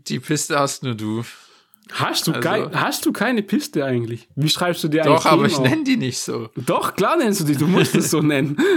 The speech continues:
Speaker 2: Das, das, du kann-, du hast keine Wahl. Das, das, hä? Naja, ist ja auch wirklich egal. Ähm, nee, dann haben wir's, glaub ich, für heute.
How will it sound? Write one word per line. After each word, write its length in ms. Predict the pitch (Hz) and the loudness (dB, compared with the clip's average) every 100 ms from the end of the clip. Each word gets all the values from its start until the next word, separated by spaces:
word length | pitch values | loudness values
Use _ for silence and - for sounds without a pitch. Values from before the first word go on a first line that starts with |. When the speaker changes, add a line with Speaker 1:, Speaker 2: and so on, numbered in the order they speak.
| 202 | 0
Speaker 2:
Das, 420 | 147 131 143 151 | -2 0 0 0
das, 180 | 143 135 | -2 -2
du 160 | 139 127 | -2 -2
kann-, 280 | 160 202 170 | -2 -2 0
du 160 | 165 | 0
hast 180 | 185 208 | 0 -2
keine 320 | 208 151 135 | -2 0 0
Wahl. 380 | 127 160 226 123 233 262 214 | 0 0 0 -4 -8 -10 -10
Das, 200 | - 143 | -6 -4
das, 520 | 151 - 147 143 - 156 | -4 -4 -4 -6 -6 -4
hä? 340 | 147 180 214 - 320 294 - | -2 -4 -6 -10 -12 -10 -6
Naja, 320 | 123 113 110 | -4 -2 -4
ist 160 | 113 | -4
ja 80 | 117 | -4
auch 120 | 107 | -4
wirklich 280 | 120 110 117 | -4 -6 -6
egal. 320 | 120 113 113 127 - - - - | -6 -4 -6 -8 -16 -18 -18 -6
Ähm, 320 | 127 123 117 | -2 0 0
nee, 140 | 127 170 | 0 0
dann 200 | 160 120 | -2 0
haben 140 | 139 | 0
wir's, 160 | 196 - | -2 -2
glaub 160 | 190 | 0
ich, 80 | 190 | 0
für 100 | 202 | -2
heute. 340 | 165 165 180 | 0 0 -2